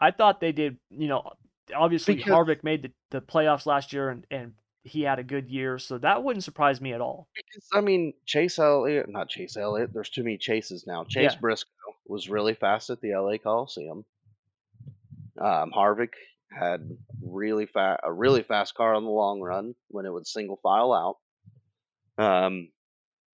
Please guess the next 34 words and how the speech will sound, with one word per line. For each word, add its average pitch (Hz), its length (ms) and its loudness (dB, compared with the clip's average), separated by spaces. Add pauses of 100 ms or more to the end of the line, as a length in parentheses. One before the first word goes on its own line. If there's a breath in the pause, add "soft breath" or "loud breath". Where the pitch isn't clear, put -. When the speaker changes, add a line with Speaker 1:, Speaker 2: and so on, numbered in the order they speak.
(160)
Speaker 2:
and 147 220 4
when 151 220 4
you 139 160 0
go 127 500 2 (140)
and 104 180 -4
put 123 160 -2
a 107 80 0
goose 104 360 -8
egg 98 300 0
in 95 180 -6
the 85 60 -8
win 104 300 -6
column 110 360 0
that 87 160 -6
really 107 280 -2
sits - 480 -8
heavy 110 260 -2
with 117 160 -6
drivers, 131 720 2
Speaker 1:
Mm-hmm. 147 380 -2 (540)
Speaker 2:
and 101 200 2
the 98 60 2
last 110 320 4
time 113 180 0
he 107 80 0
did 113 180 2
it, 143 160 2
he 107 240 -6
came 107 260 -2
out 123 200 -2
and 113 80 -12
he 120 100 -6
ripped 120 280 -2
off 127 180 0